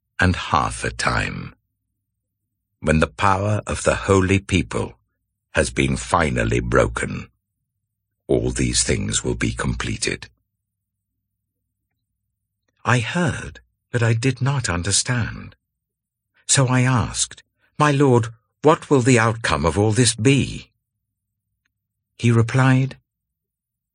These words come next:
"Go your way, Daniel, because the words are rolled up and sealed until the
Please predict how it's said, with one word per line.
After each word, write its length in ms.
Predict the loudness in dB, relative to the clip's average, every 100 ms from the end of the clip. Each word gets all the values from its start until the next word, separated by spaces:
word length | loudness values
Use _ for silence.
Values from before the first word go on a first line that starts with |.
| -2
"Go 180 | 2 2
your 340 | 2 -2 -4 -6
way, 240 | -4 -4
Daniel, 600 | -6 -4 -4 -6 -10 -14 _ _ _ _ _ _ _ _ _ _ -8
because 320 | -4 0 0
the 100 | 0
words 420 | 0 0 0 0
are 160 | 0 2
rolled 260 | 0 0 -2
up 300 | -4 -4 -6
and 160 | 0 2
sealed 500 | 2 2 -2 -4 -4
until 300 | -4 -4 -6
the 180 | -4